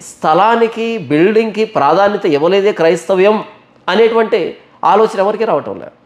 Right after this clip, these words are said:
మొదటి దర్శనం నుంచి ఐదవ దర్శనం వరకు దేవాలయం గురించి చెప్పాడు దేవుడు. ఆరవ దర్శనంలో దేవాలయం అయిపోయింది కదా, ఇప్పుడు ధర్మశాస్త్రాన్ని గురించి.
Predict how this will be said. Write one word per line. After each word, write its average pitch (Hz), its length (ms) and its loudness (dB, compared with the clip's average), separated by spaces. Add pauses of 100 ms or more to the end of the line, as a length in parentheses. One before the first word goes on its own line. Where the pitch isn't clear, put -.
మొదటి 170 440 0
దర్శనం 240 420 2
నుంచి 220 460 -2
ఐదవ 196 300 2
దర్శనం 196 380 0
వరకు 208 440 -2 (300)
దేవాలయం 226 840 2
గురించి 190 420 -6 (680)
చెప్పాడు 170 280 0
దేవుడు. 120 600 0 (640)
ఆరవ 240 280 2
దర్శనంలో 196 800 0
దేవాలయం 233 340 0
అయిపోయింది 233 360 0
కదా, 147 320 -2
ఇప్పుడు 190 440 -4 (140)
ధర్మశాస్త్రాన్ని 247 760 2
గురించి. 151 360 -4